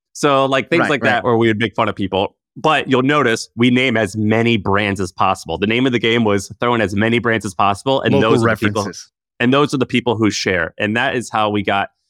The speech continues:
Speaker 1: I forget exactly how many users we had, but I remember I got paid on how many swipes people did. And they were swiping millions and millions and millions of times.
Speaker 2: Right.
Speaker 1: And so that's how
Speaker 2: That's
Speaker 1: we
Speaker 2: a great
Speaker 1: got,
Speaker 2: one.
Speaker 1: uh, that's how we got traffic and users to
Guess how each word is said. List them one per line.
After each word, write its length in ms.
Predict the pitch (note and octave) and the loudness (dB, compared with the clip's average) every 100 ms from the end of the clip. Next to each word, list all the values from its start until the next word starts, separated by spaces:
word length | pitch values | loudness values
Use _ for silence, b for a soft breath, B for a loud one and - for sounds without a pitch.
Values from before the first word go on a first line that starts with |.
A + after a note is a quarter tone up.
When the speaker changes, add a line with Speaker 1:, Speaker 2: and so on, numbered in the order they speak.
| _ _ | _ _
Speaker 1:
I 100 | B2+ | -6
forget 280 | - D3+ G3+ | -4 0 0
exactly 400 | A#2+ A#2 C3 B2+ | 0 -2 -2 -2
how 60 | |
many 160 | A#2 A#2 | 0 0
users 340 | G2 G#2 B2 | -2 -2 -6
we 100 | C3+ | -6
had, 240 | C3+ B2+ B2 | -4 -4 -2
but 120 | A2 | -2
I 20 | |
remember 340 | G#2+ B2+ C#3 F#2+ | -2 0 0 0
I 120 | A#2+ | -2
got 240 | D3 F#2+ | -2 -4
paid 260 | - A#2+ A#2 | -2 0 0
on 80 | G2+ | -2
how 140 | A#2 | -2
many 140 | G#2+ | -2
swipes 580 | F2+ - G2 G2 G2 - | -4 -8 -6 -4 -6 -12
people 380 | - F#2+ F2 - E2+ | -12 -8 -8 -8 -8
did. 260 | F#2+ D#2+ D2+ _ _ | -6 -6 -8 _ _
And 160 | G#2+ A2 | -2 0
they 120 | C3 | 0
were 100 | C#3 | 0
swiping 720 | - G#2 G#2+ G#2 A#2 G2 G2+ | -4 -4 -4 0 -2 0 0
millions 360 | A2+ A#2 G#2+ G2 | 2 2 2 0
and 140 | G2+ | 2
millions 300 | G2+ G2+ F#2 | 2 0 0
and 100 | F#2 | 0
millions 260 | F#2 F2+ E2+ | 0 -2 -4
of 80 | |
times. 480 | E2+ F2+ D#2 - - _ _ _ _ - | -8 -6 -6 -12 -20 _ _ _ _ -6
Speaker 2:
Right. 140 | G#2+ | -6
Speaker 1:
And 80 | G2+ | -4
so 400 | G2+ G2 F#2 - _ _ _ | -2 0 0 -4 _ _ _
that's 200 | A#2+ A#2 | -4 -2
how 80 | A#2 | -2
Speaker 2:
That's 60 | |
Speaker 1:
we 60 | G#2 | 0
Speaker 2:
a 20 | |
great 60 | G#2 | 0
Speaker 1:
got, 180 | F#2+ - | -2 -2
Speaker 2:
one. 80 | |
Speaker 1:
uh, 200 | F#2 F2 D2+ _ _ _ | -2 -2 -6 _ _ _
that's 180 | A#2 A#2 | -6 -4
how 120 | B2 | -4
we 100 | A2 | -2
got 340 | G#2 G#2 - - | -2 -4 -4 -8
traffic 460 | - F#2+ G2 F#2 | -4 -4 -4 -6
and 320 | - F2+ F2+ E2 | -6 -6 -8 -6
users 440 | F#2+ F2+ F2+ - | -6 -4 -6 -10
to 300 | - F2+ F2 | -6 -4 -6